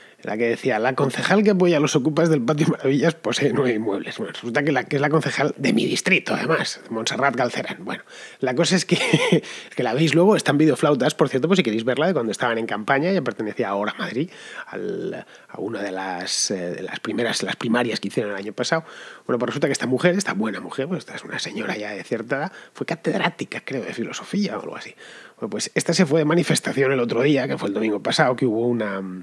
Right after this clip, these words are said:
una manifa porque iban a desalojar, no sé ya por qué edición van, pero,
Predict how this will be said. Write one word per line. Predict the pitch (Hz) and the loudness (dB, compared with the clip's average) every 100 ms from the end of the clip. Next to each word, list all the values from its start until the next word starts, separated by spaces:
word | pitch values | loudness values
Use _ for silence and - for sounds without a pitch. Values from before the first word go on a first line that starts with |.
| - _ _ _ 110 | -16 _ _ _ -2
una | 110 | -2
manifa | - 120 113 113 139 | 0 -2 -2 -4 0
porque | 123 117 | 0 2
iban | 110 | 0
a | 117 | 0
desalojar, | 113 113 - 123 131 - - - | 0 0 0 0 -2 -10 -14 0
no | 165 | 2
sé | 165 160 | 4 4
ya | 185 175 - - - _ | 2 0 -6 -20 -20 _
por | 135 123 | 0 2
qué | 160 | 4
edición | 160 156 - 117 98 | 6 4 2 0 -2
van, | - - - | -6 -10 -8
pero, | 160 - 85 | -6 -4 -8